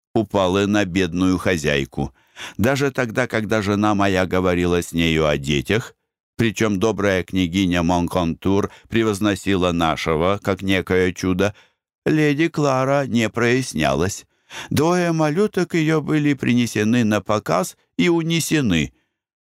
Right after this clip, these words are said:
Что-то тяготело над этой женщиной.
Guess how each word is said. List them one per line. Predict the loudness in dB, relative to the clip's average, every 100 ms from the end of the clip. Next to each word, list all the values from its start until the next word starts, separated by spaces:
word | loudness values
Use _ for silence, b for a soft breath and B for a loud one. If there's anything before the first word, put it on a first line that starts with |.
| _
Что-то | -10 -4 0 0 0 0
тяготело | -2 -2 -2 0 -2 -2 0 2 2 0
над | 0 0 0
этой | -2 0 -2
женщиной. | 0 0 0 -2 -2 0 0